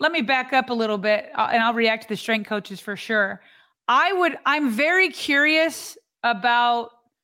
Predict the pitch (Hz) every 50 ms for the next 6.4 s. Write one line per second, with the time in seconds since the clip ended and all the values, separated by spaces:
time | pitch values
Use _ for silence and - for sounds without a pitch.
0 | _ _ _ _ _ 196 185 185 220 240 233 233 226 226 220 220 220 220 214 208
1 | - _ _ _ _ _ _ _ _ _ _ _ _ _ _ _ _ _ _ _
2 | _ _ 247 233 254 226 226 311 - - - 240 294 302 294 294 277 294 277 214
3 | 247 240 208 254 254 254 247 240 226 233 226 220 196 214 220 202 185 190 190 -
4 | - - 226 240 247 254 254 247 240 233 226 220 240 233 226 226 226 - 302 330
5 | 339 339 330 294 254 254 294 285 285 285 277 285 - - 285 285 269 269 226 -
6 | - - 277 254 247 247 247 240